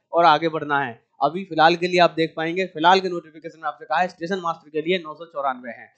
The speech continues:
और हमको एक चाहिए, ऐसा समझिएगा, है ना। फिर बात करें गुड्स ट्रेन मैनेजर की बात करें,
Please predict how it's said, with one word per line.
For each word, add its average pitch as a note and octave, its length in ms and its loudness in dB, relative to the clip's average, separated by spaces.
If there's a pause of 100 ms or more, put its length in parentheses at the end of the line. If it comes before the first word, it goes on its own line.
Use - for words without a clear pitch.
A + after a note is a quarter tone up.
(120)
और C#3 100 -4
हमको C#3+ 280 -4
एक E3 240 -4
चाहिए, F#2+ 360 -16
ऐसा E3 180 0
समझिएगा, F#2+ 560 -18 (140)
है G3 60 0
ना। G3 80 4 (460)
फिर E3 100 -4
बात E3+ 220 6
करें G3 320 2 (380)
गुड्स G3+ 420 -2
ट्रेन F#3 680 -2 (280)
मैनेजर F3 460 2
की F#3 120 -6
बात E3 240 4
करें, E3+ 360 0